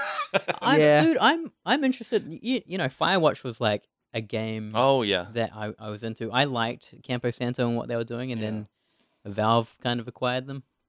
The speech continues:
Speaker 1: They, um,
Speaker 2: They were working on that Valley of Gods
Speaker 1: Yeah.
Speaker 2: game.
Speaker 1: Did that ever,
Speaker 2: No.
Speaker 1: what happened with
Speaker 2: <laughs>
Speaker 1: that?
Speaker 2: No, because I think what they did was, um, they acquired them for that storytelling that
Speaker 1: Mm.
Speaker 2: those guys had, and then just integrated them into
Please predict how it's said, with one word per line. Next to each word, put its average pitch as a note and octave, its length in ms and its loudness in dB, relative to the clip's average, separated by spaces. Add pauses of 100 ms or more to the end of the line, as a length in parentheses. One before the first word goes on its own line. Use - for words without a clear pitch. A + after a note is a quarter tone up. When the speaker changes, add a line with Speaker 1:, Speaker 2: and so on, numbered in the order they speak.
(160)
Speaker 1:
They, C3+ 320 2
um, A#2 420 2
Speaker 2:
They B2+ 80 2
were C3 60 4
working B2 320 2
on A#2 100 -4
that A2 240 -2
Valley G#2+ 240 -2
of G2+ 140 -8
Gods G#2+ 260 -6
Speaker 1:
Yeah. E3+ 260 2
Speaker 2:
game. F2+ 100 -6 (720)
Speaker 1:
Did D#3 140 -4
that E3+ 160 2
ever, D#3+ 340 0 (220)
Speaker 2:
No. E3+ 200 6
Speaker 1:
what F#2+ 100 6 (120)
happened F#3+ 220 4
with D3+ 140 4
Speaker 2:
<laughs> - 80 -6
Speaker 1:
that? E3+ 80 4
Speaker 2:
No, E3 180 6 (380)
because F3 360 0
I G3 80 4
think A#3 300 -4
what D#3+ 120 -4
they D3 100 0
did G3 280 -4
was, G#2+ 300 -6 (320)
um, A2 440 -2
they A#2 160 4
acquired C#3+ 420 2
them C3 160 -4
for - 160 -8
that A2 260 -2
storytelling A#2+ 680 -4
that A#2+ 40 -8
Speaker 1:
Mm. A#2 200 -6
Speaker 2:
those G2 200 -6
guys G2+ 300 -8
had, G2+ 320 -10
and A2+ 200 -8
then G#2+ 300 -6
just - 280 -10
integrated G#2 440 -6
them G#2 140 -8
into G2+ 360 -12